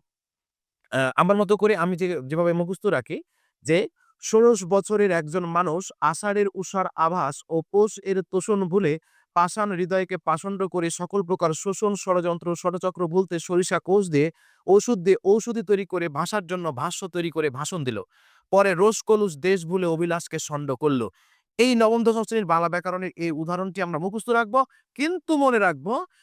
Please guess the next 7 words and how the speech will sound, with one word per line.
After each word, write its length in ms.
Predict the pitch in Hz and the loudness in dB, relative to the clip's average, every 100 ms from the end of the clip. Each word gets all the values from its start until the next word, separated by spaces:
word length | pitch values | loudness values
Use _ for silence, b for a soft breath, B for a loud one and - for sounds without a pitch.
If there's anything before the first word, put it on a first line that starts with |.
| _ | _
এইখানে 520 | 160 240 262 233 220 185 220 - _ _ - | -2 0 0 -4 -4 -4 -6 -10 _ _ -8
কিছু 200 | 208 208 | -6 -2
উদাহরণ 360 | 170 190 233 220 | 0 2 2 2
আছে, 200 | 170 185 151 | -2 -6 -6
যে 120 | 170 | -4
উদাহরণগুলা 520 | 165 170 160 151 147 | -2 -2 -2 -2 -2
নিয়ম 300 | 131 190 302 | 0 0 0